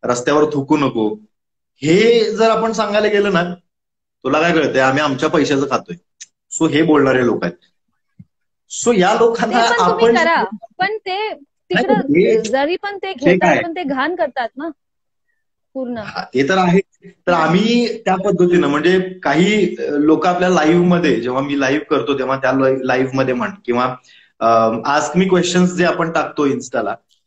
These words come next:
Speaker 1: तर त्याच्यावरती सुद्धा काही लोक असं विचारतात की मावा खाणार काय? So मी प्रत्येक वेळी सांगत असतोय की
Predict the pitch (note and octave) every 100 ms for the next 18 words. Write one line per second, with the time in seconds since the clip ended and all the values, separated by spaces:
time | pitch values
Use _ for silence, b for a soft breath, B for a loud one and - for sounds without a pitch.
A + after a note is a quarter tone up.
0 | - D#3+ D#3+ G3+ A3 A3 A3 A3 A#3 A3
1 | G#3 G#3 G#3+ G#3+ G#3+ G#3+ A3 A3 - -
2 | _ _ _ _ _ - E3 G#3 G#3 G3
3 | F3+ F3 G3 F#3 E3 F3+ D#3+ C3 B2 F2
4 | - _ _ _ _ _ _ _ _ _
5 | - G#3 F#3+ - - B2+ F3 G3+ F3+ -
6 | C4 C4 C4 C4 G3 F3+ D#3+ C#3 C3+ C3+
7 | F#3+ G#3+